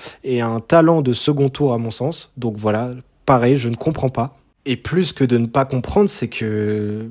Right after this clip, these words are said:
Marcus Sasser est un joueur de déjà vingt-trois ans, euh, d'un mètre quatre-vingt-cinq,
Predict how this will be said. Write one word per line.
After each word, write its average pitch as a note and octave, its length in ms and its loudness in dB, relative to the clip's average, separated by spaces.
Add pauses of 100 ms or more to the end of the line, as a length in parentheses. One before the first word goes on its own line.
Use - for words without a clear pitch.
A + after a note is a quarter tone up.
Marcus A#2+ 420 2
Sasser C3 440 4
est A2+ 100 -2
un G#2+ 80 -2
joueur A2+ 260 2
de G#2+ 160 0 (120)
déjà A2+ 260 2
vingt-trois C3 560 2
ans, E3+ 140 -2 (440)
euh, D3 140 -2
d'un A#2 460 2
mètre C#3+ 160 4
quatre-vingt-cinq, - 1400 -2